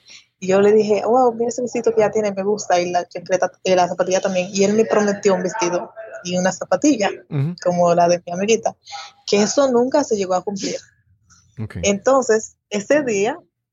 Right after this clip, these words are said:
Speaker 1: cuando tenía veintiún años, que estaba allá, yo aproveché y le dije, eh, yo le llevé un regalo, ¿verdad? Y le dije, "¿Usted se acuerda la vez aquella, hice la,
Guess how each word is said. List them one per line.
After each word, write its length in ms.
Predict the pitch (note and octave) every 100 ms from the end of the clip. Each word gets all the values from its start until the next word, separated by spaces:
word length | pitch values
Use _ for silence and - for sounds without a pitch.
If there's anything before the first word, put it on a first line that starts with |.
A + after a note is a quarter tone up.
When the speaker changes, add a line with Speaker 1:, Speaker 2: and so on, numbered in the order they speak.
| _ _ -
Speaker 1:
cuando 220 | F3+ F3
tenía 300 | F3+ F#3 G3+
veintiún 420 | G3+ G3 G#3 A3
años, 320 | F#3 F#3 G3
que 60 | -
estaba 280 | - F3+ G3
allá, 280 | G3+ F#3 F#3 _ _ - - - - -
yo 300 | G3 G#3 G#3+ - _ -
aproveché 520 | G3 G#3+ A3+ A3+ G3+
y 60 | F#3+
le 160 | F#3
dije, 600 | F3+ F#3+ F#3 G#3 F#3+ F3+ _ _ _ _ _ _ -
eh, 340 | A3 G#3+ G#3 F#3+
yo 100 | G#3
le 100 | B3+
llevé 140 | A#3 A3
un 140 | A3+
regalo, 280 | A3 E3+ F3
¿verdad? 340 | D#4 A#3 - -
Y 100 | F#3+
le 120 | G3
dije, 320 | G3 G3+ G3 -
"¿Usted 260 | G3+ - A3
se 120 | D4+
acuerda 560 | D4 C#4 C#4+ D4 C#4+ C#4 - _ _ -
la 120 | G3
vez 180 | G3+ G3+
aquella, 640 | A#3 - B3 B3 B3 A#3 G3
hice 220 | G3 A#3
la, 280 | A#3+ A3+